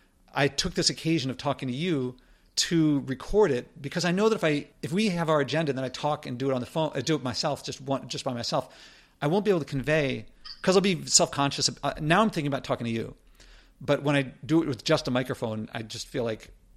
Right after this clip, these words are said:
like, I usually take notes and have to follow the notes, and it doesn't come across as well. It happens all the time. Like, it's, this is my life these days. Like, the volunteering is, I don't have to tell,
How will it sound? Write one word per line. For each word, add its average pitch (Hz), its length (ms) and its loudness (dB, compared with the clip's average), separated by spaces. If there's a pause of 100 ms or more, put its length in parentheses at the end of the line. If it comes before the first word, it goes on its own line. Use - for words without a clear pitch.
(120)
like, 135 220 0
I - 20 6
usually 160 200 4
take - 220 -4
notes 139 540 0
and 123 160 -6
have 123 140 -6
to 123 80 -4
follow 131 320 2
the 123 100 -4
notes, 131 400 -2
and 131 80 -4
it 123 80 -6
doesn't 143 180 -4
come 127 140 -6
across 139 320 -8
as - 100 -12
well. - 240 -14 (520)
It 160 100 0
happens 175 480 -4 (220)
all 156 320 0
the 156 80 -4
time. 156 560 -4
Like, 131 180 -4
it's, - 240 -8 (260)
this 151 380 0
is 160 240 -2
my 139 140 0
life 139 400 0
these 120 200 -6
days. - 440 -12
Like, 139 240 -4
the 135 60 -4
volunteering 165 840 -4
is, 131 260 -6 (800)
I 202 100 2
don't 240 80 2
have 226 100 0
to 185 60 -4
tell, - 140 -4